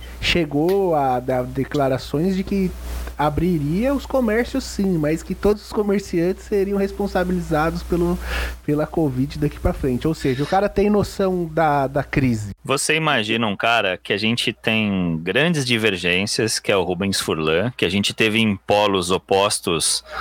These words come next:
Speaker 2: é, durante todo esse tempo.
Speaker 1: Teve não, tem, né?
Speaker 2: E, é, é, estamos em polos opostos. Quer dizer, não nesse aspecto. No aspecto da covid,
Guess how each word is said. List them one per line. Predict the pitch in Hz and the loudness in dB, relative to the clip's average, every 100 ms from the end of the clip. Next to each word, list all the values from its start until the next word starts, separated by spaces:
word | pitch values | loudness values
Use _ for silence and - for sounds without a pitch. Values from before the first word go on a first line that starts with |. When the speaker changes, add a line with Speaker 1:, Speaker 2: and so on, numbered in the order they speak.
| - - - | -4 -4 -4
Speaker 2:
é, | 95 92 92 92 90 85 | 0 2 4 2 2 0
durante | 92 98 117 101 | 0 0 0 -4
todo | - 113 131 | 0 0 2
esse | 117 - | -2 -4
tempo. | - 82 85 - 113 | 0 0 0 -2 -2
Speaker 1:
Teve | 151 202 269 285 | 0 0 0 0
não, | 175 | -2
tem, | - 165 190 180 | -2 -2 0 -2
né? | 135 151 170 - | -2 -2 -4 -2
Speaker 2:
E, | 107 104 - - | 0 0 0 2
é, | 117 87 80 - - - | 4 2 -2 -12 -18 -6
é, | 190 101 98 | 0 2 2
estamos | 123 - 190 156 92 | -2 2 2 2 0
em | 85 | -4
polos | 80 95 92 92 | 0 2 2 0
opostos. | 95 101 87 78 - 76 - - - | 0 2 2 0 -4 -2 -2 -6 -4
Quer | 170 | 0
dizer, | 135 101 73 - - - - | 2 2 0 -8 -16 -12 0
não | 147 190 208 | 2 4 4
nesse | 165 156 | 4 2
aspecto. | 143 - 101 85 - 76 73 - | 0 2 0 0 -2 -6 -6 -8
No | 92 104 | -2 0
aspecto | 123 - 131 156 - 160 | 0 2 2 2 -2 -2
da | 110 | -2
covid, | - 104 85 90 143 110 78 | 0 -4 -2 0 0 0 -2